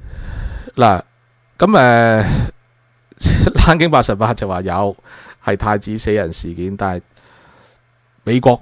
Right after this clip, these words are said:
美國之前就冇試過啲噉嘅嘢吖嘛。其實同埋，我話畀大家聽，好多假消息呢，其實係針對乜嘢嘢呢？就去，就係針對 Federal Emergency Management Agency，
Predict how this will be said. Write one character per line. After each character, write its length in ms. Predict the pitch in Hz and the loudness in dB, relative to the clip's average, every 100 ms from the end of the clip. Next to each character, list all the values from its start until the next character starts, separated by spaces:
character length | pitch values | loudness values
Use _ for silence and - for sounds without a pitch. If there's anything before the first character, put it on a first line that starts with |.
| - | -2
美 120 | 113 | 0
國 120 | 117 | 0
之 160 | - 135 | 0 -2
前 160 | 92 | -2
就 80 | 82 | -4
冇 160 | 85 92 | -8 -6
試 160 | - | -4
過 140 | 92 90 | -4 -4
啲 60 | |
噉 160 | 104 90 | -4 -6
嘅 120 | 92 | -6
嘢 180 | 85 78 | -8 -10
吖 20 | 80 | -12
嘛。 160 | 82 - _ _ _ _ _ _ _ _ - | -16 -20 _ _ _ _ _ _ _ _ 0
其 80 | |
實 80 | 113 107 | 0 0
同 160 | - 87 | -4 -2
埋， 240 | 82 85 - _ _ _ _ _ _ _ _ _ _ _ _ _ _ | -4 -6 -12 _ _ _ _ _ _ _ _ _ _ _ _ _ _
我 140 | - 123 | 0 2
話 80 | |
畀 80 | 113 | 2
大 100 | 117 | 2
家 80 | 101 | 0
聽， 180 | 127 117 | 0 -2
好 140 | 104 | 0
多 120 | 117 131 | 0 0
假 200 | 90 104 | -2 -4
消 180 | 127 117 | -2 0
息 120 | 117 | -2
呢， 160 | 98 104 | -2 -6
其 120 | 98 | -6
實 120 | 82 | -10
係 60 | 82 | -10
針 240 | - 113 | -6 -4
對 120 | 107 87 | -4 -4
乜 160 | 104 | -6
嘢 180 | 98 87 | -8 -10
嘢 220 | 82 80 | -10 -12
呢？ 160 | 85 90 _ _ _ _ _ _ _ _ _ | -14 -16 _ _ _ _ _ _ _ _ _
就 280 | - 95 95 | -2 0 0
去， 380 | 92 107 104 110 - | 0 0 0 -4 0
就 120 | 101 | 0
係 220 | 95 95 | 2 -2
針 400 | - 131 127 127 - | -2 -2 0 -6 -2
對 240 | 104 95 | 0 0
Federal 800 | - 120 113 113 110 110 107 107 _ | 0 0 0 0 2 0 0 -4 _
Emergency 720 | 110 90 98 104 110 104 - 101 | -10 -4 -2 -2 -4 -6 -6 -6
Management 520 | 101 101 101 - 95 | -4 -2 -4 -4 -6
Agency， 640 | 95 98 92 87 - - | -4 -6 -8 -8 -10 -12